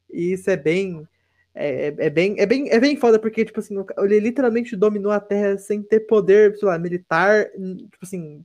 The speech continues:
poder, sei lá, político nenhum, tá ligado? Ele só era inteligente.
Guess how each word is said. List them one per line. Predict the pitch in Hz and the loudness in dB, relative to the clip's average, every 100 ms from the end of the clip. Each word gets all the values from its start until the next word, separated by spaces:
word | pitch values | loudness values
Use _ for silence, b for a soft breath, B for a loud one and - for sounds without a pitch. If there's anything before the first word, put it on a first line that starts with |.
| _ | _
poder, | 180 165 185 185 | -6 0 0 0
sei | 185 | -2
lá, | 151 | -2
político | 175 170 202 - 190 | -4 -6 -8 -8 -4
nenhum, | 202 220 180 160 | -2 -2 -4 -6
tá | 151 | -6
ligado? | 143 151 B 269 - | -6 -8 B -20 -2
Ele | 208 240 | 2 2
só | 247 262 | 4 6
era | 294 311 285 | 6 6 2
inteligente. | 302 311 294 262 214 | 0 0 2 0 -4